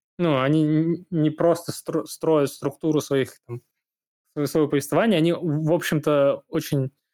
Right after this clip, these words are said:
очень по-задротски подходят к тому, что они делают. Ну, то есть,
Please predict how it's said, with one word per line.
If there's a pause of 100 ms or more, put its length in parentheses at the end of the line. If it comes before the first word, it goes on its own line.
(560)
очень
по-задротски
подходят
к
тому,
что
они
делают.
Ну,
то
есть,